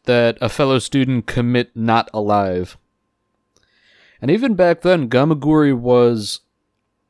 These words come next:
I guess, a sort of disciplinary chair or an authority among students otherwise. But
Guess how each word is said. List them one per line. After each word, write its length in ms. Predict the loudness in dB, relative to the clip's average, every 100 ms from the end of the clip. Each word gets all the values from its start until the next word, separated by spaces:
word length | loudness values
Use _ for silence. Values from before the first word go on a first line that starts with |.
| _ _ _ _ _ _ _ _ -10
I 140 | -4 -2
guess, 400 | 0 0 -2 -6
a 80 | -6
sort 280 | -2 0 0
of 140 | 0
disciplinary 720 | -2 -2 -4 -2 0 0 0
chair 520 | -2 0 2 2 2
or 600 | 0 2 2 2 0 -2 -8 _ _ _ _ _ _ _ _ _ _ _ _ _ _ _ _ _ _ _ _
an 120 | -2
authority 560 | -2 0 4 4 4 0
among 320 | 0 0 -2
students 440 | -2 -2 0 0 0
otherwise. 760 | 0 0 0 -2 -6 -8 -12 _ _ _ _ _ _ _ _ _ _ _
But 340 | 0 2 0